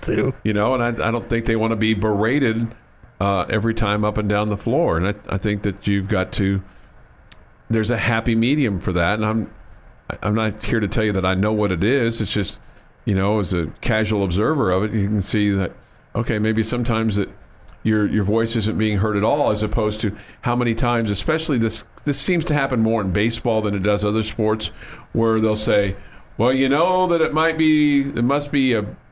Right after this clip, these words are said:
Speaker 2: a strike or a ball or whatever because so-and-so never complains." And when he says something, that's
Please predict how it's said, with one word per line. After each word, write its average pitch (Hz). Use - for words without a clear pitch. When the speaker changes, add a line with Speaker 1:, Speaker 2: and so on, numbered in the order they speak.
Speaker 2:
a 104
strike 139
or 123
a 117
ball 123
or 120
whatever 117
because 107
so-and-so 131
never 113
complains." 107
And 101
when 98
he 120
says 113
something, 98
that's 107